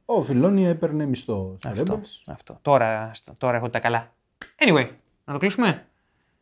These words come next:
Speaker 1: Αν δεν έχεις κάτι άλλο να πεις.
Speaker 2: Δεν έχω κάτι άλλο να πω. Έχω να πω ότι,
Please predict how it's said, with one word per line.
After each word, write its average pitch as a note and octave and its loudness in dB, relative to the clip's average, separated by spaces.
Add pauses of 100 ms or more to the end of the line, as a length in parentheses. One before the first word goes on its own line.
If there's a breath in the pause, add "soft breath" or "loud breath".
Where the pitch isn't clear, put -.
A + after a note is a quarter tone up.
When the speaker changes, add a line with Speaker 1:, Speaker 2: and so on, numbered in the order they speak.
(280)
Speaker 1:
Αν C#3+ -8
δεν B2 0
έχεις A#2+ -2
κάτι A#2 -6
άλλο A2 -6
να F#2+ -8
πεις. C#3+ -16 (960)
Speaker 2:
Δεν C#4+ 2
έχω A#3+ 6
κάτι D#3+ 4
άλλο C3+ 4
να C3 2
πω. A#3+ 4 (280)
Έχω A#3 4
να A3 4
πω A#3+ 0
ότι, A3+ 0